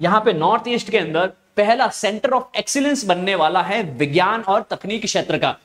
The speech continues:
कहां बनेगा ये? असम, सिक्किम, अरुणाचल अथवा मेघालय के अंदर। कहां बन रहा है ये स्वालिहा जी,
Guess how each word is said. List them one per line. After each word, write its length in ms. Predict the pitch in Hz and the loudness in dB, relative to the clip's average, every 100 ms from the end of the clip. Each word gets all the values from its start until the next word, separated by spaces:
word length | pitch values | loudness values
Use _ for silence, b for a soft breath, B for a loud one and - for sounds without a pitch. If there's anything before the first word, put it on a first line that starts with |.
| _ | _
कहां 280 | 247 247 311 | 0 0 0
बनेगा 260 | 254 196 165 | 0 2 2
ये? 260 | 139 135 - | 0 -4 -8
असम, 420 | - 208 240 277 | 0 0 2 -2
सिक्किम, 420 | - 190 196 233 | -4 -6 -4 0
अरुणाचल 420 | 220 190 196 208 | 0 0 0 0
अथवा 360 | 170 175 190 208 | -2 0 2 2
मेघालय 520 | 165 143 160 156 170 | -2 -2 0 0 0
के 100 | 165 | 0
अंदर। 240 | 156 160 117 - _ _ _ _ _ _ _ _ _ - | 0 -2 -4 -10 _ _ _ _ _ _ _ _ _ 0
कहां 180 | 185 214 | 2 2
बन 120 | 226 | 0
रहा 160 | 226 240 | 2 0
है 120 | 269 | 0
ये 80 | 240 | 0
स्वालिहा 400 | 220 220 226 214 | 0 2 0 -2
जी, 180 | 180 | -6